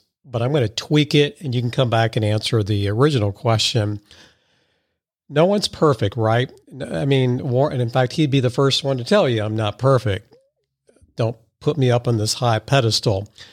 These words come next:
Uh, my original question were, what were some of the deals that you believe where he struck out? I got to thinking, what are some of the deals that he didn't do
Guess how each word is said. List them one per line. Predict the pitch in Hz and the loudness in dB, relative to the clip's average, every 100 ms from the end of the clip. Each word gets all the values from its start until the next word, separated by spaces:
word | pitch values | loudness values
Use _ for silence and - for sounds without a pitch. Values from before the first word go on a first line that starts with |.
| _ _ _ _ | _ _ _ _
Uh, | 143 | -8
my | 110 110 | -2 0
original | 117 - 165 127 | 4 2 4 0
question | - 120 117 - 123 120 | 2 2 2 2 0 0
were, | 127 120 117 113 110 | 0 2 2 2 -2
what | 143 139 151 | 0 -2 0
were | |
some | 123 143 | 0 2
of | |
the | 123 | 0
deals | 113 123 120 117 | 2 2 2 2
that | 117 | -2
you | 131 | -2
believe | 120 127 117 113 107 | -2 -2 0 -2 -2
where | 110 107 | -4 -4
he | 110 | -4
struck | 101 - 120 104 - | -4 -4 -2 -2 -2
out? | 156 135 98 - _ - _ _ _ _ _ _ _ _ _ _ _ | -2 -2 -4 -12 _ -20 _ _ _ _ _ _ _ _ _ _ _
I | - 139 | -4 -2
got | 131 165 | 2 0
to | - | 0
thinking, | 127 160 180 - 143 127 | -2 2 2 2 0 0
what | 180 135 196 | -2 0 2
are | |
some | - 208 | 0 0
of | 156 | 0
the | |
deals | 127 131 135 131 | 0 2 2 2
that | 117 120 | 0 -4
he | - 123 | -4 -4
didn't | 95 95 139 208 220 - 131 | -4 2 2 4 0 -2 -2
do | 117 98 92 101 | 0 0 -2 -6